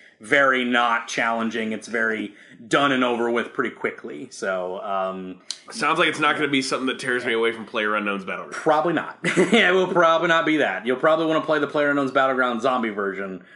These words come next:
Speaker 1: uh, before you do that, which that looks pretty fun. I, I saw some people playing Battle, uh, PlayerUnknown's Battlegrounds. Uh, it was Achievement Hunter,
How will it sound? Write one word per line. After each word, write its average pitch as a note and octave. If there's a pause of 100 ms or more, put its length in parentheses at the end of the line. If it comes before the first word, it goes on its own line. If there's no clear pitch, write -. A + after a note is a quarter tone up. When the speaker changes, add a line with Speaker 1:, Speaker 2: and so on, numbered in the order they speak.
(140)
Speaker 1:
uh, G2
before F#2+
you F#2
do F2+
that, E2+
which G#2+
that B2+
looks A2+
pretty G#2
fun. G#2+
I, F#2+ (240)
I G#3+
saw D#3
some C#3
people C3
playing B2
Battle, A2+ (300)
uh, B2+
PlayerUnknown's C3+
Battlegrounds. A#2
Uh, A#2
it A2+
was G#2
Achievement C#3
Hunter, G#2